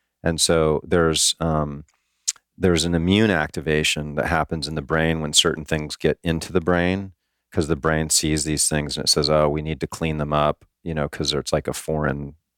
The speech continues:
you know, uh, material. And so there, your immune cells in your brain are called the microglial. And the microglial, um, this is, like, a huge focus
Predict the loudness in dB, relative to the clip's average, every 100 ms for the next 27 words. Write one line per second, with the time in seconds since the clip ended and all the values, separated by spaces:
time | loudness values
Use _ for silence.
0 | _ _ _ _ -10 -6 -6 -6 -8 -4
1 | -4 -4 -6 -2 2 4 2 -4 -10 _
2 | _ -20 -20 _ -2 2 4 6 6 4
3 | 2 2 4 4 2 -2 0 2 4 4
4 | 4 4 4 6 6 4 0 -4 -4 0
5 | 2 2 0 -2 0 0 -2 -2 -2 0
6 | -2 -2 -2 0 0 -4 -8 _ _ _
7 | _ _ _ _ _ -2 0 2 2 4
8 | 2 2 4 6 6 4 2 -2 0 2
9 | 2 0 -4 0 2 4 2 4 2 0
10 | -4 -4 -2 2 4 2 0 2 2 2
11 | 2 2 0